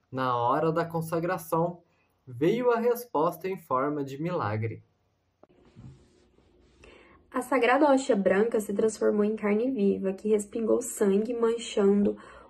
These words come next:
Speaker 2: o corporal, que é um pano que coloca as hóstias consagradas,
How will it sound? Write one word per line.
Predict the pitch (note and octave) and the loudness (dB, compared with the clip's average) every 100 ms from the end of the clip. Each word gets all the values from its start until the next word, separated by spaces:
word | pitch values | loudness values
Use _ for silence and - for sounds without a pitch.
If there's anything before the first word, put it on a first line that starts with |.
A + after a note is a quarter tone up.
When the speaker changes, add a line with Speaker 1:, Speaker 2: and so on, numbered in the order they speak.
| - | -6
Speaker 2:
o | A3+ G#3+ G#3 G3+ | -2 0 0 2
corporal, | A3+ G#3 A3 G#3 F#3 G#3+ | 2 2 4 2 2 0
que | C4+ A#3+ | 2 2
é | |
um | G#3+ | 2
pano | G#3 G3 G3 G#3 G#3 | 2 2 4 4 0
que | G3+ G#3 G3+ G3+ G3 - | -4 -2 2 4 2 0
coloca | - G#3 G3+ G3+ | -2 0 0 0
as | G3 | 2
hóstias | G3 G#3 G3+ | 0 -2 -4
consagradas, | G#3+ G3+ G3 F#3+ F#3+ G3+ B3+ | -4 -2 -2 -2 -2 -2 -4